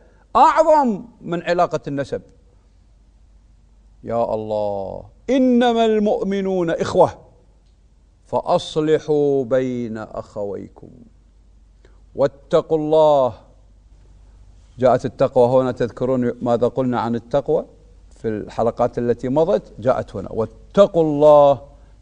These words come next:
لعلكم ترحمون". وهذا يعني القرآن يلوح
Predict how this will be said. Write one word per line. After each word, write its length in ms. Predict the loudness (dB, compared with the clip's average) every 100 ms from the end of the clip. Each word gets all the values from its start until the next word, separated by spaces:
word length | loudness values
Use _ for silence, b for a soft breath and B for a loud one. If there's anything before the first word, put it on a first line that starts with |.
| -8
لعلكم 800 | -4 -2 -2 -4 -2 -4 -6 -10
ترحمون". 680 | -10 -12 -10 -8 -8 -8 -12 -20 _ _ _ _ _ _ _ _ _ b b b b b
وهذا 460 | -4 0 2 2 0 -6 -20 -20 -20 -12
يعني 400 | -6 -6 -6 -8 -8
القرآن 500 | -8 -4 -2 0 -2
يلوح 720 | 0 2 4 2 -2 -6 -20